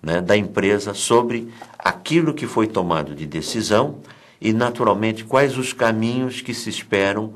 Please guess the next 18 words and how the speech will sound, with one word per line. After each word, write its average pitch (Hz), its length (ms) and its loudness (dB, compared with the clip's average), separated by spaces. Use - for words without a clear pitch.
sejam 110 440 4
atingidos 107 680 -4
pelo 107 300 0
processo 98 600 0
decisório 85 680 0
na 85 180 0
nossa 82 320 -2
organização. 80 680 -6
E 151 80 -6
que 147 140 0
aquilo 107 320 -2
seja 104 340 -4
sempre 110 540 -2
objeto 90 680 -2
constante 90 600 -6
de 87 140 -8
discussão 87 680 -6
entre 104 480 0